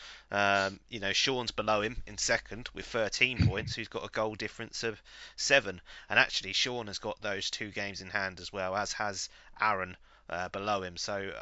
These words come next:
uh, whether Bunsey will stay there, um, I, I don't think so. I suspect Sean will probably take his position by the time the games all catch up.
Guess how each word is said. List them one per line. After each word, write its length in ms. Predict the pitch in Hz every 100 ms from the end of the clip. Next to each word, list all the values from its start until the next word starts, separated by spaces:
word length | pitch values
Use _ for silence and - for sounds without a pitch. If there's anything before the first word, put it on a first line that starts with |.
| -
uh, 220 | 52 - 101
whether 280 | 127 107
Bunsey 400 | - 113 107 -
will 120 | 95 95
stay 300 | - 104 95
there, 300 | 90 95 - -
um, 480 | 95 92 87 85 85
I, 200 | - - 87
I 40 | -
don't 220 | 92 87
think 220 | 101 92
so. 240 | - 98 107 - - - -
I 80 |
suspect 360 | - - 104 95
Sean 280 | - 101 98
will 100 | 95
probably 520 | - 95 92 92 90 - _ -
take 260 | - 95 -
his 160 | -
position 480 | - 95 98 - 131 131 -
by 80 | 92
the 80 |
time 240 | - 95 90
the 60 |
games 340 | 90 92 92 92
all 120 | 90
catch 340 | - 98 -
up. 140 | 120